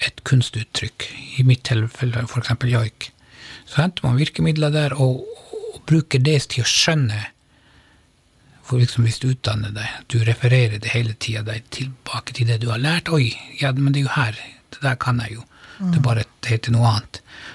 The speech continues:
Speaker 1: Og så går du tilbake, da har du opparbeidet det, en verktøykasse med, med masse ting, som du
Speaker 2: Mm.
Speaker 1: går tilbake til å utvikle de tingene som du, som du skal jobbe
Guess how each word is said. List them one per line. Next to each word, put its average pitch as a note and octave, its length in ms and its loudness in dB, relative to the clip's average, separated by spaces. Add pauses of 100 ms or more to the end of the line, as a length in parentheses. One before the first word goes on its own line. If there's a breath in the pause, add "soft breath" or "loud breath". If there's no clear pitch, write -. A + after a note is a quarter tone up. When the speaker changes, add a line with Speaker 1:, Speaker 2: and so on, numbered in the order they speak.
(140 loud breath)
Speaker 1:
Og - 100 2
så B3+ 160 2
går A#3+ 180 0
du E3 80 -2
tilbake, D3 580 0
da A#2 120 0
har E3+ 160 0
du D#3 320 -2 (280)
opparbeidet C3+ 640 0
det, B2+ 240 2 (640 loud breath)
en C3+ 180 8
verktøykasse C#3+ 760 -2
med, A#2+ 340 2 (720)
med B2+ 100 2
masse B2+ 240 0
ting, G#3+ 440 2
som C#3+ 220 0
du D3 60 4
Speaker 2:
Mm. F3 60 2
Speaker 1:
går E3 120 4
tilbake D#3 560 -4
til A#2 300 -2
å A#2+ 180 -4 (100)
utvikle B2 460 0
de B2+ 140 2
tingene A2 460 4
som A2+ 320 -2
du, A2 380 -6
som A#2 260 0
du A#2 100 -2
skal F3+ 360 0
jobbe A#2+ 240 -2